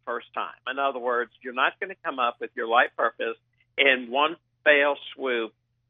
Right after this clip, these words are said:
uh, if, if sitting down and saying, "Okay, this is it." Because I promise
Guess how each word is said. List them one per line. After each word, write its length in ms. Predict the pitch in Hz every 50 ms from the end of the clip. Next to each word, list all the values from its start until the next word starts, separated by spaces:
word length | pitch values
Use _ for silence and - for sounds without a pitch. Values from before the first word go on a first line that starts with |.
| _ _ -
uh, 480 | 131 120 123 120 117 117 117 113 113 120 -
if, 160 | 131 127 107 -
if 160 | 143 139 123 - - - - - -
sitting 220 | 170 165 165 160 135
down 520 | - 147 139 135 131 131 131 131 127 127 - -
and 180 | 127 123 123 - -
saying, 300 | 139 127 120 117 120 117 - 143
"Okay, 420 | 156 156 160 143 135 127 127 123 107
this 140 | 127 139 135 -
is 100 | 127 117
it." 140 | 123 - - _ _ _ _
Because 240 | - 139 - 156 131 139
I 80 | 131 123 - -
promise 400 | 175 175 196 196 156 139 127